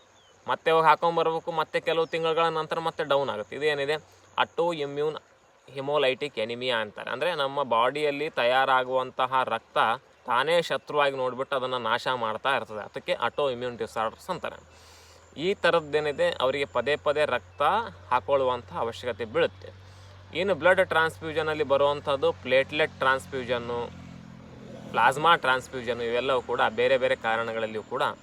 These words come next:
ಮಾಡಬೇಕಾಗ್ತದೆ. ಓಕೆ, ಇದು ಏನಿದೆ ಒಂದು ಬ್ಲಡ್ ಟ್ರಾನ್ಸ್‌ಫ್ಯೂಷನ್ ಬಗ್ಗೆ ಒಂದು ಸಿಂಪಲ್ ಆಗಿ ಒಂದು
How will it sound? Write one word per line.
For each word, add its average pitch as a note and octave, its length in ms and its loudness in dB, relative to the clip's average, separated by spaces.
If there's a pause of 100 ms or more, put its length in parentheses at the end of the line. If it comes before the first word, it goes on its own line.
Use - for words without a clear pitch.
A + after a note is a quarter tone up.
ಮಾಡಬೇಕಾಗ್ತದೆ. A#2+ 960 0
ಓಕೆ, B2 320 -6 (580)
ಇದು E3+ 180 -6
ಏನಿದೆ E3 340 4
ಒಂದು D3 240 2
ಬ್ಲಡ್ B2 320 0
ಟ್ರಾನ್ಸ್‌ಫ್ಯೂಷನ್ B2 760 -2
ಬಗ್ಗೆ A2+ 320 -6 (480)
ಒಂದು A#2 380 -2
ಸಿಂಪಲ್ D3 600 0
ಆಗಿ B2 260 4
ಒಂದು B2+ 220 -2